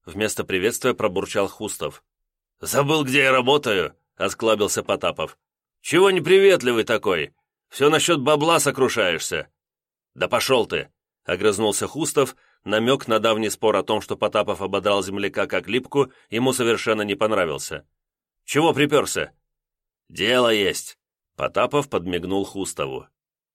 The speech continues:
«Тебе ведь деньги нужны?» «Что мне нужно, не твоя забота!» «Да хватит уже дуться!»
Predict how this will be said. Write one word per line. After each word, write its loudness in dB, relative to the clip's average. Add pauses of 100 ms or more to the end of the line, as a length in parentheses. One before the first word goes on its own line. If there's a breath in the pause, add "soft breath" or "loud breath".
(140)
«Тебе -2
ведь 2
деньги 2
нужны?» -2 (580)
«Что -2
мне 2
нужно, 0
не 2
твоя 2
забота!» 0 (500)
«Да -2
хватит -2
уже 2
дуться!» -2